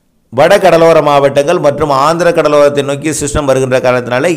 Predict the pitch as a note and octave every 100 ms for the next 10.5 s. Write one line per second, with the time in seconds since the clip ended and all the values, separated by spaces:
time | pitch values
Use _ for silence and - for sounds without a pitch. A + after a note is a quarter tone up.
0 | C3+ E3+ G3 G3 E3+ C#3+ G#2 D2+ - -
1 | _ _ _ _ _ - D3 E3+ G#3 G#3
2 | G3 G3 G#3 G#3 E3+ G3 G#3 G#3 F#3 E3
3 | F3+ G#3 F#3 F3+ F3 F#3+ E3+ E3 G#3 G3+
4 | F3 D#3+ E3 F3 F#3+ D#3 D#3 E3+ E3 D3
5 | D3 D#3 D3 C#3 G#2+ - - _ _ -
6 | D3+ F3 G2+ - - _ _ _ _ _
7 | _ _ _ _ - - D#3 - A3+ G#3+
8 | G#3 G#3 G#3 E3 E3+ F#3 F#3 F3 D#3+ C3
9 | - - - _ _ - A#2+ D#3+ F#3 -
10 | - C#3+ D#3+ D3+ B2